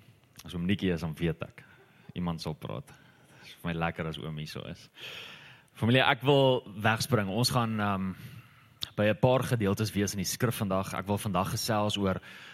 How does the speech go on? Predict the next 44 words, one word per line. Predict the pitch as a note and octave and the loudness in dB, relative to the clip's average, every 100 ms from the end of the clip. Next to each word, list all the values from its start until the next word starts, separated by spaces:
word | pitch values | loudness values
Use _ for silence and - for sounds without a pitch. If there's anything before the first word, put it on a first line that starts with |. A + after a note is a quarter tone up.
| - | -14
gekonfronteer | - - A#2 A#2 A2+ G#2 - B2 A#2+ | -12 0 2 2 0 -2 2 4 4
met | A2 F#2 - - - - - | 2 -2 -4 -16 -16 -10 -2
vrees. | C3 B2 G#2 F2 - - _ _ _ _ _ _ - | 2 4 4 0 -6 -14 _ _ _ _ _ _ -12
En | - G2+ G2 | -6 -4 -2
glo | - C3+ D3 | 2 6 6
my, | C3+ G#2+ | 6 0
hoor | - F#2+ B2+ | 0 4 6
my | C3+ | 4
vandag, | A#2 A2+ G2 F#2 - - - - | 2 2 2 0 -8 -16 -16 -6
die | A#2 | 4
oomblik | D3+ E3 C#3 | 6 6 4
wanneer | C#3 B2+ | 4 2
ek | B2+ | 2
die | C3 | 2
woord | G#2+ B2 A2 | 4 4 4
vrees | - - D3 D3 C3+ A#2 - - - | -2 2 6 8 6 4 -2 -4 -4
gebruik, | A#2 G2 G2+ F#2+ | -2 2 2 0
is | |
daar | F#2+ F#2+ | 0 0
niemand | G2 A2 A2 | 0 0 0
wat | F#2 | -2
nie | F2+ F#2 | -2 -2
kan | F2+ | -2
relate | E2+ D#2+ D2+ D2+ | -2 -4 -6 -8
nie. | - - _ _ - - _ _ _ _ _ _ _ - - - | -14 -18 _ _ -16 -16 _ _ _ _ _ _ _ -20 -20 -6
Elke | - C3+ C3+ | 2 4 4
een | C#3 C#3+ | 2 2
van | C3 C3 | 2 2
ons | |
wat | A2+ A2 | 2 2
vandag | A#2 G#2+ G#2+ | 4 4 4
in | A2 | 2
hierdie | G#2+ A2 | 2 2
plek | - A2 A2+ | 2 0 0
is, | G#2+ | -2
kan | A2 G2 | -2 0
relate | G2 F#2 G#2 A#2+ - | 0 2 2 2 0
die | G#2 | 0
oomblik | G#2+ A2 G#2 | 2 2 0
wanneer | G2 F#2+ | 0 0
ons | F#2 - | -2 -2
gesels | G#2 - G#2 G#2 G2+ | -4 0 2 0 0
oor | G2 | 0
vrees. | F#2 - - A2+ A2+ A#2 - | -2 -4 -2 2 4 2 -2